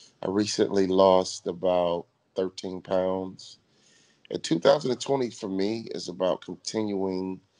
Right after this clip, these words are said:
to impact people, but also take care of me better, you know, get in better shape, um, get more discipline,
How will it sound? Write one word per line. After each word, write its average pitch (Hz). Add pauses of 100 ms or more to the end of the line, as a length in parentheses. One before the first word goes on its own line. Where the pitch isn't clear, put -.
(440)
to -
impact 101
people, 101 (720)
but -
also -
take 147
care 147
of 123
me 135
better, 80 (640)
you 92
know, 90 (220)
get 107
in 110
better 104
shape, 98 (800)
um, 87 (920)
get 107
more 104
discipline, 95